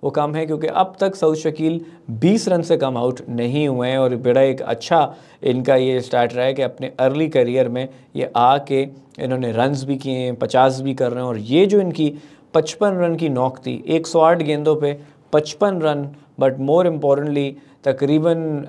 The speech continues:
एक, अ, एक सौ अड़तीस मिनट इन्होंने क्रीज पे सर्वाइव किया है, नॉट आउट रहे उस सिचुएशन में जहां अगले एंड से सारी विकेट्स गिर रही थी और पाकिस्तान मैच हारने के इतने करीब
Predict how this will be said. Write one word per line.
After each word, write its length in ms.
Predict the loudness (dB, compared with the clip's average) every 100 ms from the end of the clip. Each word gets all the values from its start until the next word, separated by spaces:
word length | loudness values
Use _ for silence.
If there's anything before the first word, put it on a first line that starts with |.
| -4
एक, 580 | 2 4 2 -4 -10 -2
अ, 380 | 2 4 4
एक 220 | 2 -2 -2
सौ 200 | -8 -2
अड़तीस 440 | -2 0 2 0 -2
मिनट 320 | -8 -8 -14 _ -12
इन्होंने 280 | -8 -6 -6
क्रीज 280 | -6 -8 -8
पे 100 | -8
सर्वाइव 480 | -6 0 0 -2 -2
किया 140 | -4
है, 80 | -4 -8 -20 _ -4
नॉट 280 | 0 2 4
आउट 280 | 4 2
रहे 180 | -2 -2 -4 0
उस 220 | 0 2
सिचुएशन 480 | -4 -2 -4 -4 -4
में 220 | -4 -6 -12 -12 -4
जहां 160 | -2
अगले 220 | 2 2
एंड 140 | 2 -2
से 260 | -4 -4 -6 -18 -2
सारी 300 | 4 6 6
विकेट्स 340 | 4 2 0
गिर 140 | 0 0
रही 140 | -2
थी 120 | -2
और 80 | -6
पाकिस्तान 540 | -2 -2 -2 -6 -6
मैच 380 | -4 -6 -6 -10
हारने 340 | -8 -6 -4 -6
के 120 | -8
इतने 500 | -16 -20 -14 -6 -2
करीब 360 | 0 0 -2